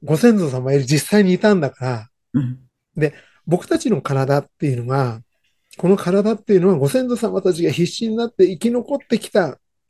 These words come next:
Speaker 1: その遺伝子を私たちは借りているっていう考え方をしたときに、
Speaker 2: あー、なるほど。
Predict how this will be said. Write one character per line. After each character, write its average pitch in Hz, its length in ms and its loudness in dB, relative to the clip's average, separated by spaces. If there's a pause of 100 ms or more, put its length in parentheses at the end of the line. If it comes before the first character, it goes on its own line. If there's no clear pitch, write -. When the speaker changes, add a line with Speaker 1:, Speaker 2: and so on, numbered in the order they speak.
(420)
Speaker 1:
そ 196 120 0
の 190 220 2 (520)
遺 170 120 0
伝 302 300 0
子 254 160 -2
を 226 100 6
私 170 280 0
た 147 140 0
ち - 100 -4
は 208 120 2
借 170 280 -2
り 247 80 -2
て 285 240 2
い 262 40 0
る 269 100 -2
っ 269 40 -4
て - 220 -4
い 135 60 2
う 113 60 -4
考 131 120 -4 (140)
え 123 80 -2
方 139 180 -2
を 113 60 -4
し - 80 -12
た 139 80 -4
と 127 80 -2
き - 20 0
に、 131 60 -4
Speaker 2:
あ 123 480 -4
ー、 123 40 -12
な 135 100 -10
る 123 100 -14
ほ 127 100 -12
ど。 113 240 -14